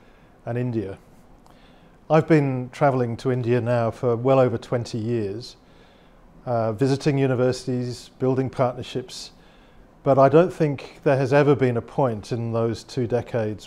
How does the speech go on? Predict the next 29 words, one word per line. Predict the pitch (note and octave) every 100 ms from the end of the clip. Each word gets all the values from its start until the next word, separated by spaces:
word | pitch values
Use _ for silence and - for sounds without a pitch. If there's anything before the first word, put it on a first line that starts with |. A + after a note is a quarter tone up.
| -
where | A#2+ A#2 A#2 B2+
I | A#2+
felt | - B2+ A#2 - - - - - - -
as | - A2+
excited | B2+ - E3 D3+ D3 A#2 A#2 C3 C#3+
as | A2+
I | A#2
do | G#2+ A#2
now | A2+ A2+ G#2 A#2+ D#3 - _ - _ _ - -
about | B2 C#3 B2+ B2+ -
the | C#3
potential | - - C#3+ C3+ - C3+ A#2+ A2+
for | - B2
the | A#2+
growth | G#2 B2 A#2+ A#2+ -
in | A#2+ G#2+ A#2+
relationships | A#2+ A#2 A2 - - A#2+ - -
between | A#2 - B2 A2+
India | B2 A2+ A2+
and |
Australia | G#2+ - - A#2+ A#2 A2+ A2 - - - _ -
through | - C#3+ C3 B2+ -
education. | C3 A#2+ A2+ B2 G#2 - A2 - _ _ - - - _ - - -
So | D3 C#3
with | C3
the | C3+
national | D3+ D3+ E3
education | D3 B2 - D#3+ D3+ D#3+
policy | - D#3 D3 D3+ D3 C#3 C3+ B2+